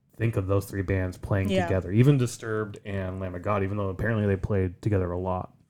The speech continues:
Speaker 1: don't seem to meld that well together, in my opinion.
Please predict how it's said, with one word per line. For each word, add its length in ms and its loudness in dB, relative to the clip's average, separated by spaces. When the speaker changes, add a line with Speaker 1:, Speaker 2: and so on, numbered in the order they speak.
Speaker 1:
don't 360 -4
seem 640 -6
to 80 -8
meld 480 -2
that 180 -6
well 220 0
together, 400 -6
in 80 -8
my 120 -6
opinion. 340 -10